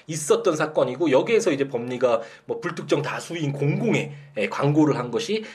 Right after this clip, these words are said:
청약이 될 수 있는지 우리가, 어, 계약법 처음 시작하면서 청약과 승낙을 통해서 계약이 성립된다라는 걸, 아, 배웠잖아요. 그리고 이런 단순한 광고를 한 것이 법적 의무를 이행하려는 의사가 있었다고 볼 수 있는지와 관련해 이런 여러 가지 법리가,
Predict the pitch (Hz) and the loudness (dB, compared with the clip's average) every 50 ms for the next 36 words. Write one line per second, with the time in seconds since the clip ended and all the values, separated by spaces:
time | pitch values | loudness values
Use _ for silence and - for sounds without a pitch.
0 | - - - - - 277 277 302 285 277 247 202 123 113 - - 143 117 127 131 | -18 -12 -10 -6 0 2 4 4 4 4 4 -2 -2 -2 -2 -4 -4 -2 -2 -4
1 | 127 - - 101 - - - _ - - 151 180 151 143 123 117 110 110 - - | -4 -6 -8 -10 -10 -14 -20 _ -6 -4 -2 2 4 4 4 4 2 2 0 -8
2 | - - - - 117 107 101 95 95 - 143 147 143 143 170 165 - 175 170 170 | -18 -20 -16 -8 -4 -4 -4 -2 0 2 2 2 4 4 2 2 4 2 0 0
3 | 160 - - 190 180 - 170 147 - 156 117 - - - 196 202 202 190 - - | 0 0 0 0 4 4 2 2 2 0 -2 -2 -2 -2 0 2 2 2 4 2
4 | 139 - - 220 220 233 220 196 175 - 170 147 135 - - 107 - - 110 113 | 2 2 2 -2 -2 -2 0 -2 -2 -2 -2 -4 -4 -4 -4 -4 -2 0 0 0
5 | 113 117 - 160 170 170 165 - - 127 - 135 135 127 123 117 117 113 113 110 | 0 -2 -6 -6 -6 -6 -8 -6 -6 -6 -4 0 0 2 2 2 2 0 0 0
6 | 107 107 104 104 - - - - 104 95 - - 135 143 - - 113 98 92 - | -2 -2 -2 -4 -10 -18 -14 -10 -10 -4 4 8 8 8 8 8 4 4 2 -2
7 | - - - - - - 147 147 135 135 131 - - - - - - 120 120 131 | -4 -6 -10 -14 -6 0 2 2 4 4 4 2 0 -6 -14 -8 -4 -2 2 2
8 | 135 131 - - 175 170 - - 196 220 208 - 151 143 160 175 180 175 165 160 | 2 2 2 0 0 0 2 4 2 4 4 4 2 2 4 4 4 4 4 4
9 | 160 151 135 - - 156 143 - - 208 170 185 180 175 160 143 131 143 160 156 | 2 -2 0 2 2 2 2 4 4 4 4 4 0 2 2 2 4 4 4 4
10 | 170 156 160 151 143 127 139 143 180 165 156 135 - - - 165 151 - 165 165 | 2 2 0 0 -2 -2 0 0 2 2 2 0 -2 -4 -4 -4 -6 -4 -6 -6
11 | 160 - 180 165 214 233 226 - 185 151 - - - - 190 196 208 196 190 185 | -6 -6 -4 -2 -2 -2 -2 -2 -6 -10 -14 -12 -4 0 2 2 4 4 4 4
12 | 196 190 180 165 135 151 151 - 160 - - 202 226 226 226 233 - 170 147 - | 4 0 0 2 0 0 0 0 -2 -6 -4 -2 -2 2 2 2 2 2 0 -2
13 | 135 131 151 165 165 156 139 120 104 95 | -2 0 0 0 0 2 2 2 2 2